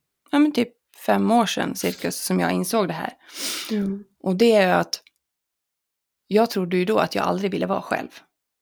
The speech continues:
Speaker 1: Att jag inte
Speaker 2: Mm.
Speaker 1: behövde vara själv och såg
Speaker 2: Nej,
Speaker 1: till
Speaker 2: samma här.
Speaker 1: att, att vara med någon exakt hela tiden.
Speaker 2: Åh,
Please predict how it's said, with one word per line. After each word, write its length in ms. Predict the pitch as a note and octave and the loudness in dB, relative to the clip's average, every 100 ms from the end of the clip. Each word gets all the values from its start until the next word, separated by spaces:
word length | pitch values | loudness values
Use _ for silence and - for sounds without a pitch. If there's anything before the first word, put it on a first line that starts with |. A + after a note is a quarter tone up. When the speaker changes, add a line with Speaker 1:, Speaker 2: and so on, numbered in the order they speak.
| _ | _
Speaker 1:
Att 120 | F#3 | -2
jag 80 | A3 | 0
inte 140 | G#3 G#3 | 0 0
Speaker 2:
Mm. 40 | |
Speaker 1:
behövde 420 | G#3+ C4+ B3+ B3+ | 0 0 0 -2
vara 200 | A#3 - | 0 0
själv 360 | - - G#3+ G#3+ A#3+ - | -2 -4 -4 -4 -10 -6
och 180 | G3 F3 | -4 0
såg 80 | |
Speaker 2:
Nej, 120 | F3+ E3 | -2 0
Speaker 1:
till 100 | G#3 | 0
Speaker 2:
samma 140 | G3 | 2
här. 200 | C#4 A3+ | 2 0
Speaker 1:
att, 60 | G#3+ | -2
att 120 | F#3+ F#3 | -2 0
vara 140 | A3 | 0
med 140 | F#3+ | 0
någon 140 | F#3 F3+ | -4 -8
exakt 560 | - - - - - - | -6 -4 -2 -4 -6 -10
hela 240 | - - | -10 -10
tiden. 300 | - - - _ _ _ _ _ _ | -12 -14 -16 _ _ _ _ _ _
Speaker 2:
Åh, 60 | - | -6